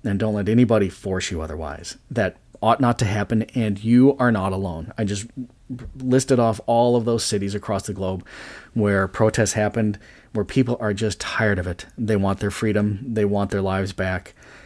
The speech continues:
and we can take it back. And we, the way we can do it is just refuse to comply, refuse to give up your freedom.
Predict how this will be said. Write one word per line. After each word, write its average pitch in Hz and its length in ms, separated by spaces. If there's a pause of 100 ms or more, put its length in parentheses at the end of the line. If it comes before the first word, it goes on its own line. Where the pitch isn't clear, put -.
(220)
and 120 140
we 113 80
can 104 160
take 95 200
it - 60
back. 73 380 (280)
And 92 360
we, 101 140
the 107 180
way 117 160
we 117 100
can 110 140
do 110 180
it 117 120 (440)
is 98 340
just - 320
refuse 123 760 (120)
to - 80
comply, 107 500
refuse 107 720 (180)
to 113 120
give 98 200
up 92 200
your 90 140
freedom. - 420